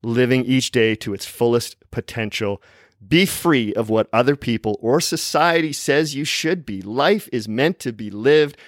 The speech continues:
so start living the life you want to live on your terms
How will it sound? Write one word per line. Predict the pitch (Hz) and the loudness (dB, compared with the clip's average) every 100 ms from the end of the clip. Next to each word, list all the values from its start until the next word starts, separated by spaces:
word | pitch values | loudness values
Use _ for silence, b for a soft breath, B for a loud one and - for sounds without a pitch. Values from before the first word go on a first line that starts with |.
| - | -12
so | - 113 | -6 -4
start | - - 135 147 180 b b - | -2 0 2 2 0 b b -6
living | 127 139 135 143 | 2 2 2 -2
the | 113 | -4
life | 98 117 131 143 139 | 0 4 4 4 -2
you | 113 120 | -6 -6
want | 113 120 123 | 0 0 2
to | 123 | 0
live | 117 117 92 87 _ _ _ - | 0 0 -2 -10 _ _ _ -4
on | 110 110 | -2 0
your | 120 151 | 2 2
terms | 175 - 139 123 120 117 | 2 -2 0 0 -2 -6